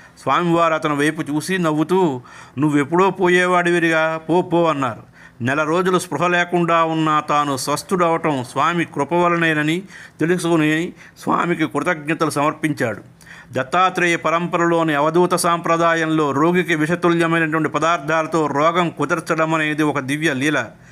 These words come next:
వారి పట్ల విశ్వాసం కలిగినటువంటి వారికి అది అమృతతుల్యమై ఆరోగ్యం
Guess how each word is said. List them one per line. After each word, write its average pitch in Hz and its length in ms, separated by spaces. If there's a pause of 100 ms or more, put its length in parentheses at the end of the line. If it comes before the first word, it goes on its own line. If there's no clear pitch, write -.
(340)
వారి 156 320
పట్ల - 380
విశ్వాసం 175 600
కలిగినటువంటి 160 600
వారికి 151 320
అది 139 120
అమృతతుల్యమై 160 800
ఆరోగ్యం 151 580